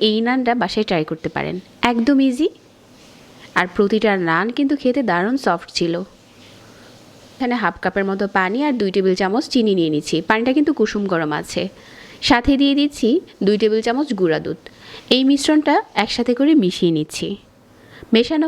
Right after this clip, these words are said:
হয়ে গেলে এখানে এক টেবিল চামচ ইস্ট দিয়ে দিচ্ছি। এখন যেহেতু শীতের দিন, এই জন্য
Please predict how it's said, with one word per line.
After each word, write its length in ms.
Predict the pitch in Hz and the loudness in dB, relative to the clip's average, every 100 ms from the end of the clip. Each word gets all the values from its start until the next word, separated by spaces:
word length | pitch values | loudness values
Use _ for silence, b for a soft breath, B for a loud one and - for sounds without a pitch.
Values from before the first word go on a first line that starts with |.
| 294 | 0
হয়ে 160 | 285 285 | 0 0
গেলে 180 | 294 294 | 0 0
এখানে 260 | 285 294 311 466 - 220 | 0 0 0 -2 -4 -4
এক 80 | 240 - | -2 0
টেবিল 200 | 269 269 | 2 2
চামচ 220 | 285 311 320 - 226 | 2 0 0 0 0
ইস্ট 160 | 220 190 | 0 -2
দিয়ে 140 | 185 156 | 0 0
দিচ্ছি। 280 | 156 - 175 - B B | -2 -2 -4 -4 B B
এখন 240 | 226 233 294 294 | -2 2 4 4
যেহেতু 220 | 294 302 | 2 2
শীতের 360 | 294 220 214 240 277 | 0 0 0 0 2
দিন, 100 | 269 | 2
এই 60 | 254 | 2
জন্য 120 | 240 | 0